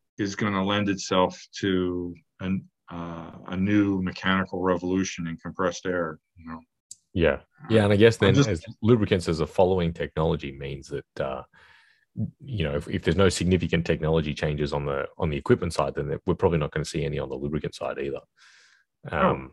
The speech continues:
Speaker 1: yeah, sure. And then, you know, at the end of the day, when a new machine comes out, what's the first lube that people, there's two lubes that people reach for, right? You come up with a new machine. First lube is an engine oil. Let's find a synthetic.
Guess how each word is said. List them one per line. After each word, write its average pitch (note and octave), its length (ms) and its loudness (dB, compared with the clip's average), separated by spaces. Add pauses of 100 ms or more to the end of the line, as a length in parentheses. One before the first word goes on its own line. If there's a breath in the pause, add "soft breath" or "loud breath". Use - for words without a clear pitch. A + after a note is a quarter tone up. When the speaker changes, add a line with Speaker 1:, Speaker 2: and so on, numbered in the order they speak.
Speaker 1:
yeah, E3+ 180 8
sure. F#3+ 340 6
And C#3+ 160 6
then, C#3+ 260 6
you C#3 300 -4
know, C3 80 2
at C3 80 -2
the C#3 80 2
end C#3+ 140 4
of B2+ 80 2
the A#2 80 -2
day, B2+ 340 4 (380 soft breath)
when A#2 140 2
a - 20 4
new C#3 160 8
machine C#3+ 360 4
comes A2 280 -2
out, G#2+ 240 0 (120)
what's A2+ 200 -4
the B2+ 80 -6
first B2+ 340 2
lube A#2+ 320 4
that G#2+ 160 -6
people, A#2 460 0
there's G#2 180 0
two F#3+ 220 8
lubes C#3+ 340 8
that A2+ 100 -10
people A2+ 460 -2
reach G#2 200 2 (100)
for, D#2+ 160 -6
right? A2+ 260 2 (460 loud breath)
You G#2+ 80 -12
come C#3+ 100 6
up D3 140 8
with C3 120 8
a B2+ 40 8
new C3 160 10
machine. A#2 440 2 (360 soft breath)
First D#3 260 6
lube D3+ 300 8
is C3+ 420 4 (440)
an D3+ 120 -2
engine D#3+ 300 6
oil. G2 340 0
Let's B2 160 -4
find C#3 260 2
a C3 60 0
synthetic. C3 520 0